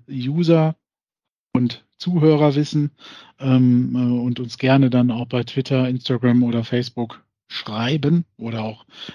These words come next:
wie es so viele momentan tun, per privater Nachricht. Ihr,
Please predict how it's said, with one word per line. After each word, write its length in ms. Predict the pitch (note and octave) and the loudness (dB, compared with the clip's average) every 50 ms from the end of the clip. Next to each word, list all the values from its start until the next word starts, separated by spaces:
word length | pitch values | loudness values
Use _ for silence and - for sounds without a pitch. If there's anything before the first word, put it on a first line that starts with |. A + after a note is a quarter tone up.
| - _ | -12 _
wie 100 | - A#2+ | 0 0
es 80 | A#2 A#2 | 2 2
so 80 | C3 A#2 | 0 -2
viele 300 | - - D#3+ E3+ E3 C#3+ | 2 4 4 6 6 6
momentan 460 | C3+ B2+ C3 B2+ - C#3+ C#3 C3+ C3+ | 6 6 6 4 4 4 4 4 4
tun, 220 | - - C3+ B2+ | 2 2 0 0
per 380 | - - - B2 A#2+ A#2+ B2 A#2+ A#2+ - - - - _ _ - | -2 -4 -4 -4 -2 -2 -4 -6 -8 -14 -20 -20 -20 _ _ -18
privater 600 | - - B2 A2+ A2 A#2+ C3 D#3+ - - E3+ D#3+ | -8 -6 -4 0 2 2 2 2 4 4 4 4
Nachricht. 500 | D3+ D3+ D#3 D#3 - - E3 - - - | 4 4 2 2 0 -2 -4 -4 -6 -8
Ihr, 140 | C3 B2 | -12 -12